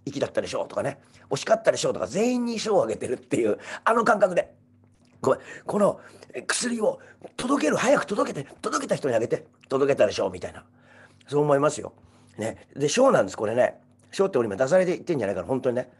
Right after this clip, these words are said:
こういうことをね、言ってくる人はもうお友達にはなりません。ね。本当に。シー型肝炎のは僕はもうびっ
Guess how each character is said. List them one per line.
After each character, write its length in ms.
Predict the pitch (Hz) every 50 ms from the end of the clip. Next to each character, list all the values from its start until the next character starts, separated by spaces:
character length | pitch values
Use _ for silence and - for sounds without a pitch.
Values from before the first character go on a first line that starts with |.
| _ _ _ _ _ -
こ 100 | - 139
う 40 |
い 20 | 151
う 40 | 143
こ 100 | 147 147
と 120 | 147 131
を 60 | 113
ね、 300 | 107 104 98 92 82 80 _
言 80 | - -
っ 40 | -
て 100 | - 92
く 80 | 98 101
る 100 | 101 95
人 180 | - - 101
は 80 | 85 87
も 340 | 87 90 90 85 78 76 - _
う 40 | -
お 20 | 85
友 180 | - 90 90
達 200 | 90 85 - 90
に 60 | 87
は 60 | 90 85 85 - _ -
な 100 | 82 82
り 60 | 85
ま 80 | 92
せ 140 | 87 90 90
ん。 80 | 82 - - _ _ _
ね。 200 | 85 87 87 82 - _ - - - - _ _
本 280 | - - 127 135 127
当 280 | 131 - 127 120 120 113
に。 180 | 110 110 - - _ _ _ _ _ _ _ _ _ _ _ _ - -
シ 180 | - - 123
ー 40 | 143
型 220 | 160 160 156 151
肝 140 | 143 151 170
炎 120 | 160 131 123
の 80 | 139
は 60 | 131
僕 220 | 98 92 101 90 107
は 60 | 92
も 120 | 92 101
う 60 | 98 95
び 160 | - 160 202
っ 100 | 226 214